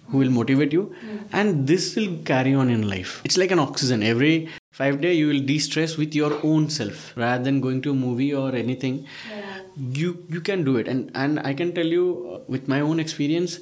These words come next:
Speaker 1: when you start giving back to the society, that kind of fulfillment,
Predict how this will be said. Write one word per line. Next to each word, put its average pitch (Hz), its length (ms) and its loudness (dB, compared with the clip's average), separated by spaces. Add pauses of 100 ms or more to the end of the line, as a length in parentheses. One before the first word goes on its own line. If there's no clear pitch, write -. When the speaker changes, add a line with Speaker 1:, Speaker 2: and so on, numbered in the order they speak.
Speaker 1:
when 127 160 2
you 139 200 0
start - 280 -2
giving 185 260 0
back 175 180 -2
to 156 60 0
the 135 100 0
society, 113 580 -4 (280)
that 160 260 -2
kind 180 220 2
of 185 140 2
fulfillment, 165 920 0